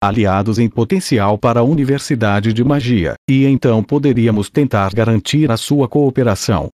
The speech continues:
E enquanto trabalhávamos nisso,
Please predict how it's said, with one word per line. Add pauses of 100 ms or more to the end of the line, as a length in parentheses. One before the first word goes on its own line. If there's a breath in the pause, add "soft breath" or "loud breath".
(440)
E
enquanto
trabalhávamos
nisso,